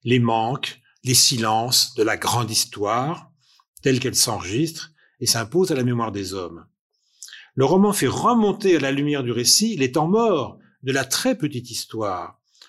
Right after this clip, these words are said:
le fond sous les figures, la tourbe ordinaire des hommes et des jours, les non-événements qui tissent la trame des voyageurs, d'Aurélien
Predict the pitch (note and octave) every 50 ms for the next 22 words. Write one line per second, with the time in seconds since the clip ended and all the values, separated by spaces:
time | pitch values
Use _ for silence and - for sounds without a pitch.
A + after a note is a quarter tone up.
0 | _ _ - C3+ D3 D#3+ D#3 - - - A#3 B3 A3 - - - - - _ -
1 | - - B2+ A#2+ A2+ - - B2+ G#2+ A2 A2 G2+ F#2+ F2 E2+ E2+ - - _ _
2 | _ _ _ _ - C3+ C3+ B2+ - - - - A#3+ A3 G#3 A2 A2 G#2+ G2+ G2
3 | - - _ _ - D3+ C#3+ C#3+ C#3+ D3+ D#3+ E3+ E3 D3 B2 - B2 B2 C#3 F#3+
4 | F#3+ F3 C#3+ B2+ A2+ G#2+ B2 A#2 A#2+ B2+ A#2+ A#2+ A2+ C3 F3+ G3 E3+ C3+ A2 G2
5 | F2 - - - _ _ _ _ - _ _ _ _ _ _ _ _ _ - B2
6 | A#2 C#3+ G#3+ A#3 A#3 G#3+ E3 E3+ E3+ D#3+ E3 E3 E3 E3 D#3 D3+ C3 - - -
7 | - - - C#3+ B2+ - - F#3+ F#3+ - - - - C3 B2+ B2 - - E3 E3
8 | D#3+ D3 C3 A#2+ A2+ A#2 A2 A2 B2 D3 D3 - C#3+ C#3 A2+ A2+ C3+ C3 B2 A#2
9 | A2 G#2 F#2+ F2 E2 - _ _ _ _ - _ _ _ - C#3+ F3+ F#3+ E3 C3
10 | E3 D3+ C#3+ D3 C#3 C3+ D3 C#3 B2+ A2+ F#2+ -